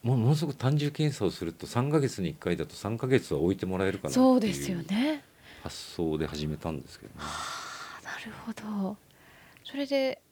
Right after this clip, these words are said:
Speaker 2: えっと、鉄筆文庫は今第四弾まで
Speaker 1: はい。
Speaker 2: 出版されているということで、
Speaker 1: はい。
Speaker 2: 今度五作品目といいますか、
Speaker 1: はい。はい。
Speaker 2: 五弾目といいますか、
Speaker 1: はい。
Speaker 2: が発売されるわけですね。
Speaker 1: はい。
Speaker 2: 出版されるわけですね。
Speaker 1: はい。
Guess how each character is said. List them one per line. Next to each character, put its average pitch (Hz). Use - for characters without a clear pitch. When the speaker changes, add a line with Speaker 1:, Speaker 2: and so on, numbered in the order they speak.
Speaker 2:
え 226
っ 214
と、 202
鉄 -
筆 254
文 233
庫 190
は 202
今 220
第 294
四 254
弾 180
ま 175
で -
Speaker 1:
は 120
い。 80
Speaker 2:
出 -
版 190
さ 196
れ 175
て -
い -
る 208
と 190
い -
う 196
こ 202
と 208
で、 208
Speaker 1:
は -
い。 -
Speaker 2:
今 320
度 202
五 208
作 269
品 254
目 240
と 196
い 190
い -
ま 185
す -
か、 -
Speaker 1:
は -
い。 -
は 117
い。 -
Speaker 2:
五 214
弾 247
目 240
と 196
い -
い 180
ま 190
す -
か、 -
Speaker 1:
は 196
い。 -
Speaker 2:
が 370
発 214
売 196
さ 190
れ 175
る 190
わ 190
け -
で -
す -
ね。 226
Speaker 1:
は -
い。 -
Speaker 2:
出 -
版 196
さ 190
れ 185
る 196
わ 202
け 233
で -
す -
ね。 202
Speaker 1:
は 247
い。 -